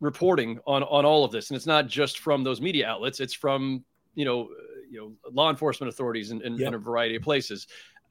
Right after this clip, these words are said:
Speaker 1: And the league, and I will just say this too, I always try to bring this up, whatever it is we think we know as the public, whatever's been reported, there's usually more, and the league knows it and we don't.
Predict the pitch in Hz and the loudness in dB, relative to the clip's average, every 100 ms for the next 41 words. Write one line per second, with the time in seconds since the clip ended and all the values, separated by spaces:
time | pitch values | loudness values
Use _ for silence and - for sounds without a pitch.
0 | _ _ _ - 175 165 175 233 175 156 | _ _ _ 2 6 6 6 4 6 8
1 | 170 156 151 156 135 120 - 120 113 127 | 8 4 4 4 4 2 0 2 4 2
2 | 120 139 123 110 117 110 - 107 - _ | 0 0 0 -2 -4 -6 -4 -4 -6 _
3 | _ _ _ _ _ _ _ _ 131 160 | _ _ _ _ _ _ _ _ 4 8
4 | 185 240 285 262 190 214 170 202 220 202 | 8 8 4 2 0 -2 0 0 2 2
5 | 185 220 170 170 165 170 226 - _ _ | 4 4 2 0 2 2 2 -4 _ _
6 | _ _ - 151 233 180 208 202 - 196 | _ _ 2 4 4 4 4 4 2 2
7 | 123 92 - _ _ _ _ _ _ _ | 2 -2 -16 _ _ _ _ _ _ _
8 | _ _ _ _ _ _ 143 131 180 143 | _ _ _ _ _ _ -6 4 4 4
9 | 143 247 240 269 220 185 120 127 - _ | 2 2 2 2 4 6 4 0 -8 _
10 | _ _ 165 165 156 147 214 180 170 170 | _ _ 2 2 2 0 0 0 4 6
11 | 156 170 131 135 117 131 101 - | 4 2 -2 -4 0 0 0 -6